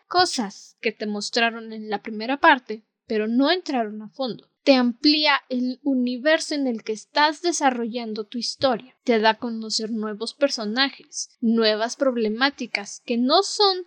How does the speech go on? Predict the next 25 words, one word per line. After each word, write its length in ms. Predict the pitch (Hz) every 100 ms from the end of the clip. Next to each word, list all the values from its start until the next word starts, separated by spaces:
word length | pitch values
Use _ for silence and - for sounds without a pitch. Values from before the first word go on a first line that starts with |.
| _
simplemente 920 | - - 285 262 277 240 214 202 - _ -
por 180 | 202
dar 180 | 190 170
trama, 500 | - 254 254 196 233 -
pero 500 | 330 302 254 269 - -
que 120 | 277
se 120 | 254
sienten 500 | - 247 226 233 226 -
naturales 920 | 247 247 240 269 262 247 254 269 247
dentro 440 | 220 202 208 208 -
del 200 | 208 226
mundo. 460 | 240 262 220 - _ _
A 120 | 311
grandes 420 | 302 415 466 427 392
rasgos, 580 | 403 349 208 - - _ _ _ _
eso 300 | 339 339 - 320
es 140 | 277
lo 140 | 285
que 80 | 285
se 160 | - 247
define 500 | 226 269 233 233 - _
como 240 | 262 247 277
una 200 | 277 262
buena 280 | 254 233
secuela, 420 | 208 - 202 196